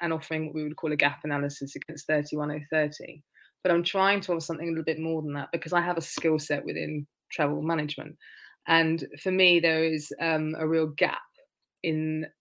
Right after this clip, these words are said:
an understanding of the travel side and what the corporates know about that. And there's challenges around what the corporates really need and what service providers are kind of giving.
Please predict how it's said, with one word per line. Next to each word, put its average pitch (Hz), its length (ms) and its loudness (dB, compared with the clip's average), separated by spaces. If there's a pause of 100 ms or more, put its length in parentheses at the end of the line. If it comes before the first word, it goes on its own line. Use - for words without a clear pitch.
(480)
an 170 120 2
understanding 160 800 2
of 151 80 -4
the 160 60 -4
travel 160 320 2
side 147 320 -4
and 151 80 -4
what 143 120 -4
the - 60 -14
corporates 147 420 -6
know 165 160 -2
about 165 280 -4
that. 185 240 2
And 165 120 -2
there's 160 200 -2
challenges 160 840 -2 (340)
around 156 360 4
what 151 180 0
the 160 80 -10
corporates - 540 -2
really 170 240 2
need 175 480 2 (400)
and 160 160 0
what 139 120 -2
service 151 320 2
providers 151 500 -2
are 143 60 -8
kind 147 220 -2
of 143 100 -2
giving. - 380 -4